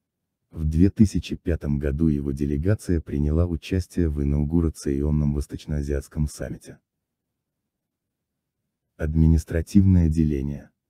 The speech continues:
Основная статья. Административное деление Брунея.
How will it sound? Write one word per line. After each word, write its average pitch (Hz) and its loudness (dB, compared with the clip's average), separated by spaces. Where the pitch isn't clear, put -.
Основная 90 4
статья. 80 -4
Административное 80 2
деление 80 2
Брунея. 73 -2